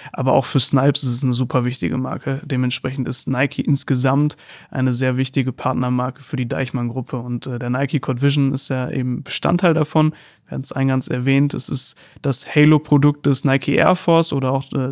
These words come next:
in Teilen des Nike Dunks. Äh, und das sind ja mit die ikonischsten Produkte, die Nike seit, äh, Jahr-, Jahren, Jahrzehnten teilweise,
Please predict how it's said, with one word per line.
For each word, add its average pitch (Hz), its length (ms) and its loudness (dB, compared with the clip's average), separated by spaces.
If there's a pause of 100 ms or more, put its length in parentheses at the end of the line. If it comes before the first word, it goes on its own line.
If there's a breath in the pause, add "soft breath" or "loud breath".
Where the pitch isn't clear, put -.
in 131 120 -2
Teilen 135 280 0
des 135 160 -4
Nike 131 340 -2
Dunks. 156 440 2 (420 loud breath)
Äh, 151 80 -2
und 135 200 0
das 135 180 0
sind 143 160 4
ja 131 300 4
mit 139 420 0
die 139 200 2
ikonischsten 143 560 0
Produkte, 139 640 0 (340 loud breath)
die 135 140 0
Nike 139 500 2
seit, 135 360 -2
äh, 139 160 -2
Jahr-, 131 460 0
Jahren, 139 460 2
Jahrzehnten 147 540 2
teilweise, 131 560 0